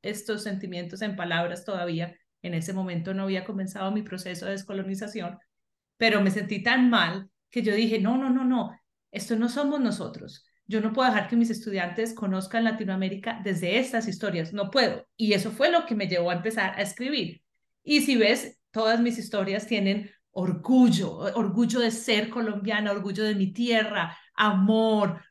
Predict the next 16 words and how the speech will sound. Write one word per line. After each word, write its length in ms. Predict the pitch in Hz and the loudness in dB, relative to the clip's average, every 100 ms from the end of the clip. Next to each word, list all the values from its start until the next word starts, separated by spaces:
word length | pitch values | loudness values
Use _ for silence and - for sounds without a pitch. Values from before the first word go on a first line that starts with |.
| - | -2
lucha, 800 | 220 220 269 269 - 277 190 175 | 2 6 6 4 2 -2 0 0
superación, 1080 | - 240 - 220 202 202 254 254 240 208 - _ _ _ | -4 -8 -4 -4 -4 -6 -2 0 0 -2 -6 _ _ _
porque 540 | 240 214 247 226 240 | -8 -4 -2 2 4
eso 200 | 254 254 | 4 4
es 100 | 233 | 0
lo 160 | 208 214 | 0 -4
que 160 | 208 190 | -4 -6
somos. 760 | - 165 156 - - - _ _ - _ _ _ _ - | -4 -6 -6 -12 -18 -20 _ _ -20 _ _ _ _ 0
Entonces, 840 | 330 349 381 339 294 - 294 285 - | 0 4 6 6 4 2 -2 -2 4
lo 200 | 240 240 | 6 6
que 140 | 240 | 6
hice 500 | 277 320 - 220 240 | 6 6 4 0 2
en, 140 | 226 - | 0 2
con 160 | 269 | 2
los 160 | 254 240 | 2 4
años, 580 | 240 240 285 - - | 4 4 2 -4 -12